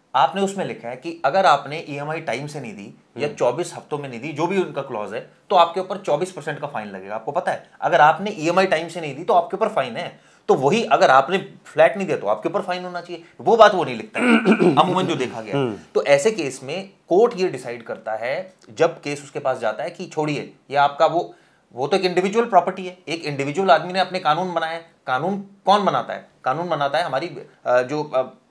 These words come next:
Speaker 1: प्रॉप-, प्रॉपर पार्लियामेंट है, वो जो कानून होगा, वो कानून मान्य होता है, ना कि आपके, आप इंडिविजुअल आपने कोई कानून बना लिया। ठीक है, आपने एग्रीमेंट कर लिया, उसने साइन कर दिया, it does not matter। At the end matter क्या करता है कि कोर्ट के अंदर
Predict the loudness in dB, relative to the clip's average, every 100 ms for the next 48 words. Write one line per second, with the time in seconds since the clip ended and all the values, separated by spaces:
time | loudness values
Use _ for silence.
0 | _ -4 -2 -4 0 2 2 4 4 4
1 | -2 -4 -8 -8 0 2 2 2 0 -2
2 | -2 -2 0 0 2 -2 -4 -8 -4 -4
3 | -4 -8 -4 -4 -2 -2 0 -2 -4 -8
4 | -6 -4 -4 0 -2 -2 -10 -6 -8 -8
5 | -8 -8 -6 -4 0 0 -2 -8 -8 -6
6 | -8 -6 -6 -8 -12 -12 -8 -6 -4 -6
7 | -6 -6 -6 -4 -4 -2 -4 -6 -8 -10
8 | -18 _ _ 0 4 4 2 0 -2 -2
9 | -4 -6 -8 -8 -8 -6 -6 -4 -8 -6
10 | -6